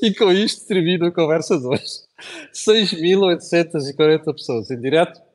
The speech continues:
Muito obrigado. Estas e outras pessoas que vão ver, olha aqui o botãozinho de subscrever no YouTube. Se você quiser a minha interpretação, ahm, que não houve mais, mais lado nenhum sobre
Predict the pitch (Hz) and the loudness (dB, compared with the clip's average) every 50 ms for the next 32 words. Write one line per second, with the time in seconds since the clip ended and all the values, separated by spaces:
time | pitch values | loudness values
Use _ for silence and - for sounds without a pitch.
0 | _ - - - - - 151 175 170 170 156 143 131 127 123 123 123 123 123 - | _ -10 -10 -10 -8 -6 -4 -4 0 0 0 0 2 0 0 0 0 -4 -6 -12
1 | _ _ _ _ _ _ _ _ _ _ - 165 208 247 233 - - 226 208 175 | _ _ _ _ _ _ _ _ _ _ 0 2 2 2 0 0 -2 -2 -2 0
2 | 190 190 180 170 180 160 - - - 185 170 151 - - 170 156 143 127 143 151 | 0 0 0 0 -2 -4 -4 -2 0 0 0 0 0 -2 -2 -2 0 0 2 0
3 | 156 151 - _ _ - _ _ _ - 190 214 254 254 220 - 247 226 202 196 | 0 0 -2 _ _ -20 _ _ _ 0 0 2 2 0 0 0 0 0 0 0
4 | 196 - 208 190 180 175 196 190 175 175 170 156 156 160 - - 185 160 - - | 0 0 2 0 2 0 -2 -2 -2 -4 -6 -8 -8 -10 -6 -6 -6 -8 -6 -6
5 | 160 156 139 151 151 139 135 135 135 127 127 113 - 110 92 - _ _ - _ | -4 -4 0 0 0 -2 -2 -6 -6 -6 -6 -6 -8 -12 -14 -14 _ _ -20 _
6 | _ _ _ _ _ _ _ _ _ _ - - - - 131 143 131 - 180 170 | _ _ _ _ _ _ _ _ _ _ -14 -14 -10 -4 -4 -2 -2 0 0 -2
7 | - - 180 139 139 147 135 117 104 - - - _ _ _ _ _ _ _ _ | 0 -2 -4 0 2 2 2 2 0 -4 -16 -20 _ _ _ _ _ _ _ _
8 | _ _ _ _ _ _ _ - - 151 135 147 160 139 - - - - 151 - | _ _ _ _ _ _ _ -16 -12 -8 -4 -4 -4 -4 -6 -8 -2 0 0 0
9 | - 143 123 110 98 - - _ _ _ _ _ _ _ _ _ _ _ - 147 | 2 -2 -2 -2 -4 -12 -20 _ _ _ _ _ _ _ _ _ _ _ -4 0
10 | 143 143 139 135 123 110 101 - _ _ _ _ _ - - 139 143 135 139 151 | 2 2 2 0 -4 -8 -14 -20 _ _ _ _ _ -8 -6 -4 -2 2 2 2
11 | 131 139 127 127 127 120 113 123 113 110 110 117 117 113 117 135 127 113 123 131 | 2 2 0 0 -2 -4 -4 -6 -10 -10 -12 -14 -14 -8 -6 -6 -4 -2 -2 -2
12 | 117 - 110 117 123 120 - - 147 131 113 117 | -2 -4 -6 -10 -12 -10 -6 -4 -4 -2 -4 -6